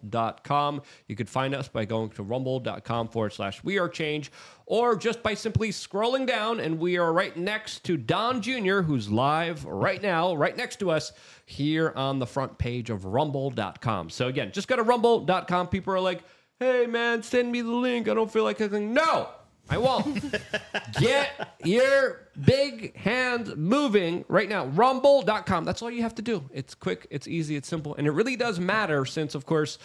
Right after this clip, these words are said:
uh, this platform, again, we invested a lot on, into this platform. We worked our butts off for this particular platform, and they're punishing us. They're screwing us over. They're getting rid of ads. They're downranking us.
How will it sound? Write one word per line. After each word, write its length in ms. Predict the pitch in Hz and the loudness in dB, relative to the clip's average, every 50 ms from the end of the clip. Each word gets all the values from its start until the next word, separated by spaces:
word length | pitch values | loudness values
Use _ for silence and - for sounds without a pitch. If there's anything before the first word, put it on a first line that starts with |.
| - - - - - - - | -18 -20 -20 -20 -20 -14 -6
uh, 360 | - - 131 135 131 127 120 | -2 0 0 0 0 -2 -2
this 200 | 107 123 160 170 | 0 -2 -2 -2
platform, 840 | - - 175 185 180 156 170 190 196 202 196 202 208 196 190 - - _ _ _ - 190 | -2 -2 0 0 0 -2 -2 -2 -2 -2 -2 -4 -4 -6 -8 -12 -14 _ _ _ -8 -6
again, 280 | 131 131 170 156 123 | -4 -2 -2 -2 -2
we 140 | 120 151 165 | -2 -2 -2
invested 400 | 196 180 147 165 175 - - 135 | 0 0 0 -2 -2 -2 -4 -4
a 80 | 98 78 | -4 -4
lot 540 | 78 65 69 73 78 73 53 - - - - - - | -6 -6 -6 -8 -8 -10 -12 -14 -18 -20 -20 -16 -12
on, 200 | 90 101 104 101 _ | -10 -10 -10 -8 _
into 260 | - 120 107 110 110 | -4 -4 -2 -2 -4
this 180 | 101 104 98 - | -4 -6 -6 -8
platform. 600 | - - 101 82 71 - - 104 95 85 82 82 - - | -6 -6 -6 -6 -6 -8 -8 -8 -8 -8 -8 -10 -12 -10
We 300 | 113 113 131 135 135 135 | -6 -4 -4 -4 -4 -4
worked 360 | 127 117 127 151 151 151 - | -4 -4 -4 -2 -2 -4 -4
our 140 | - - 120 | -4 -6 -6
butts 340 | 113 110 127 123 120 - - | -4 -4 -4 -4 -4 -4 -6
off 200 | 98 82 76 - | -6 -6 -6 -6
for 120 | - - 113 | -4 -4 -2
this 140 | 110 110 - | -2 -2 -4
particular 440 | - 117 104 120 107 113 107 101 101 | -4 -6 -4 -4 -4 -2 -2 -4 -2
platform, 640 | - 123 117 107 - - 139 143 139 139 135 135 - | -2 -2 -2 -2 -2 -2 0 0 0 0 -2 -4 -4
and 600 | - 117 123 127 131 127 123 120 120 120 120 120 107 | -4 -4 -2 -2 0 0 0 0 0 0 -2 -2 -4
they're 180 | - 127 135 | -2 0 0
punishing 480 | 143 - 196 208 196 139 - 117 101 80 | 0 2 0 0 0 -2 -4 -6 -8 -8
us. 180 | 57 - - - | -10 -14 -12 -8
They're 160 | - 123 127 | -6 -4 -4
screwing 420 | 120 - - - 147 165 170 170 165 | -6 -8 -6 -2 0 2 2 2 2
us 140 | 147 - 143 | 0 0 2
over. 220 | 123 117 95 101 | 0 2 0 0
They're 180 | 95 107 107 110 | -2 -2 -2 -2
getting 400 | 107 110 143 170 170 175 160 147 | 0 0 0 0 0 0 -2 0
rid 140 | 147 139 | -2 -2
of 80 | 131 113 - | -2 -4 -4
ads. 360 | 131 131 117 107 95 - 110 | -2 -2 -2 -2 -4 -6 -4
They're 160 | 107 113 113 | -2 0 0
downranking 680 | 110 107 147 165 165 165 151 139 135 131 131 - 131 120 | 2 2 2 4 4 4 4 2 2 0 0 -2 0 0
us. 180 | 113 113 - | 0 0 -2